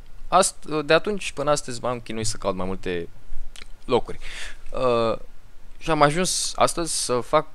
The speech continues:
uh, într-un fel ceea ce-mi place. Chiar îmi place. Uh, să vă pun aici o poză. Eu cu un tovarăș, un,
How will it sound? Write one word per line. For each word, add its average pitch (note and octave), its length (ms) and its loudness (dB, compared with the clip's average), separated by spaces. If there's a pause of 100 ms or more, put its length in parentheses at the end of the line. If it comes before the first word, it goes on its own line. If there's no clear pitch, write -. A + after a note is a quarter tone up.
(120)
uh, D3 80 -4 (160)
într-un C#3 240 -4
fel D#3 200 -2
ceea C#3 180 0
ce-mi A#2+ 160 -4
place. - 240 -2 (1000)
Chiar E3+ 160 8
îmi C#3 100 4
place. D#2+ 300 -2 (1120)
Uh, A2+ 520 -2 (640)
să - 140 0
vă D#3+ 60 4
pun F#3 120 2
aici E3 160 6
o C#3+ 60 6
poză. F3+ 440 6 (680)
Eu B2+ 160 4
cu - 80 -2
un A2 120 -2 (200)
tovarăș, C3 500 4
un, G2 320 -4